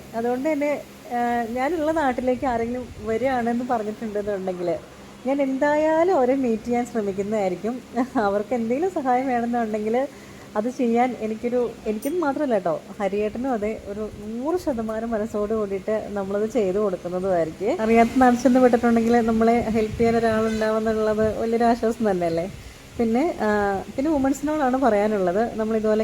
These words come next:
കെ എസ് ആർ ടി സിയിലൊക്കെ ഒറ്റയ്ക്ക് ഇതുപോലെ നൈറ്റിലൊക്കെ യാത്ര ചെയ്യുകയാണെന്നുണ്ടെങ്കിൽ നമ്മൾ ടിക്കറ്റ് എടുക്കുന്ന സ്ഥലത്ത് നമ്മളെ, ആ, ഇറക്കി വിടുക എന്നുള്ളത് നിർബന്ധമായിട്ടുള്ള കാര്യമാണ്. അങ്ങനെ ചെയ്തില്ല എന്നുണ്ടെങ്കിൽ നമുക്ക്, ആ, അവർക്കെതിരെ കംപ്ലയിൻറ്റ് ചെയ്യാവുന്നതാണ് കേട്ടോ.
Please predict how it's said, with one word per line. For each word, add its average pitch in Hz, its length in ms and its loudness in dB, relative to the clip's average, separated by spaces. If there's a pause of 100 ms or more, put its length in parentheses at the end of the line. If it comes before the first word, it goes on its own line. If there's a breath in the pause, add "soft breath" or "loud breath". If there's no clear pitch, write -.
കെ 220 40 0
എസ് 202 180 -2
ആർ 202 80 0
ടി 202 100 -2
സിയിലൊക്കെ 202 440 0
ഒറ്റയ്ക്ക് 196 540 -2
ഇതുപോലെ 190 240 -2
നൈറ്റിലൊക്കെ 196 500 -2
യാത്ര 185 240 -2
ചെയ്യുകയാണെന്നുണ്ടെങ്കിൽ 190 800 0 (640)
നമ്മൾ 247 180 2
ടിക്കറ്റ് 277 320 2
എടുക്കുന്ന 240 300 4
സ്ഥലത്ത് 233 600 2 (100)
നമ്മളെ, 190 440 -2 (140)
ആ, - 20 0 (420)
ഇറക്കി 202 480 -2
വിടുക 180 220 0
എന്നുള്ളത് 185 640 0 (100)
നിർബന്ധമായിട്ടുള്ള 175 760 -4
കാര്യമാണ്. 170 520 -2
അങ്ങനെ 202 300 -4
ചെയ്തില്ല 240 440 0
എന്നുണ്ടെങ്കിൽ 214 400 0
നമുക്ക്, 208 360 0 (220)
ആ, 175 220 -2
അവർക്കെതിരെ 175 420 -2
കംപ്ലയിൻറ്റ് 160 440 -4
ചെയ്യാവുന്നതാണ് 156 480 -4
കേട്ടോ. 151 300 -4